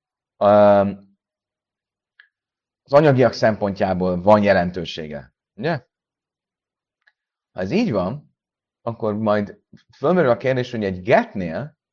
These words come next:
egy várólevélnél milyen anyagi kérdés van, ami miatt ez fontos, hogy benne legyen, hogy mik-, mikortól van a vállás.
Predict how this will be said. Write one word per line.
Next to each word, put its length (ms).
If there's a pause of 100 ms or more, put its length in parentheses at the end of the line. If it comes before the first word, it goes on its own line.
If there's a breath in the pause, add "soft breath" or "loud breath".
(100)
egy 160
várólevélnél 680
milyen 600 (580)
anyagi 380
kérdés 480
van, 140
ami 140
miatt 320
ez 140
fontos, 480 (420)
hogy 120
benne 280
legyen, 240
hogy 120
mik-, 220
mikortól 500
van 100
a 60
vállás. 580